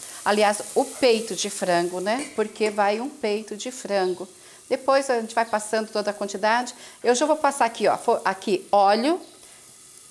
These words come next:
o alho, quatro dentes de alho. Coloque a quantidade que você quiser e coloca se gostar. Meia cebola de cabeça grande aqui também.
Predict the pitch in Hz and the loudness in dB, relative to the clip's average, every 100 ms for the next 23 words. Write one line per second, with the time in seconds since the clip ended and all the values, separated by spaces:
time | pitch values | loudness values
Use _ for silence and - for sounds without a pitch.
0 | - - 185 220 202 190 220 262 - 277 | -20 -10 2 4 6 6 4 0 0 0
1 | 339 277 208 208 220 208 208 180 196 247 | 0 -2 0 -2 -4 -4 2 4 4 2
2 | - 392 359 302 277 262 233 214 220 - | 0 2 2 0 -2 -2 0 2 2 0
3 | 190 196 202 196 170 196 220 226 226 208 | -6 -4 -4 -4 -2 4 4 4 2 2
4 | 226 226 - 247 247 247 190 - - - | 2 -2 -8 -2 -2 2 0 0 -8 -20
5 | - - 220 302 359 359 285 220 240 240 | -20 -6 2 4 4 2 0 4 4 4
6 | 233 - 220 226 226 214 208 196 196 233 | 0 0 2 2 2 2 2 2 2 -2
7 | 240 233 - 262 302 196 170 156 | -4 -4 2 4 4 2 2 0